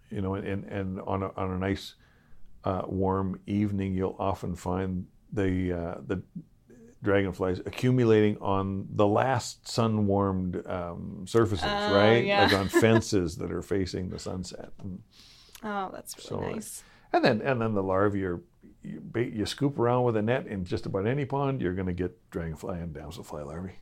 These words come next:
Speaker 2: For sure.
Speaker 1: Yeah.
Speaker 2: And they're so fun to look at,
Speaker 1: Oh,
Speaker 2: so
Speaker 1: yeah.
Speaker 2: I do recommend
Speaker 1: Yeah.
Speaker 2: that.
Speaker 1: And you can, you know, you, you watch dragonflies and damselflies with binoculars too.
Speaker 2: Yeah.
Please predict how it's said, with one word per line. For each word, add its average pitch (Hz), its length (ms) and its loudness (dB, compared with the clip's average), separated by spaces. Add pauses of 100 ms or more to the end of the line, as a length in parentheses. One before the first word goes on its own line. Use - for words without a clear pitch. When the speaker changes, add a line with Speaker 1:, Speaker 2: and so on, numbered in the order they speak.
Speaker 2:
For - 120 -10
sure. - 340 -10
Speaker 1:
Yeah. 208 120 2
Speaker 2:
And 233 100 6
they're 233 120 6
so 233 160 -6
fun - 220 -14
to - 140 -18
look - 120 -20
at, - 220 -10
Speaker 1:
Oh, 147 300 12
Speaker 2:
so 71 40 -2
Speaker 1:
yeah. 62 520 -4
Speaker 2:
I - 40 -16
do 101 160 -12
recommend 113 400 -8
Speaker 1:
Yeah. 104 160 2
Speaker 2:
that. - 100 -6 (200)
Speaker 1:
And 311 100 2
you 381 100 12
can, 294 120 8 (160)
you 269 100 2
know, 113 80 2
you, 196 180 0
you 135 280 -2
watch 123 360 2 (260)
dragonflies 131 580 -2
and - 200 -6 (200)
damselflies 139 560 -2
with 156 200 -2
binoculars 160 600 0
too. 254 260 0 (440)
Speaker 2:
Yeah. 247 260 4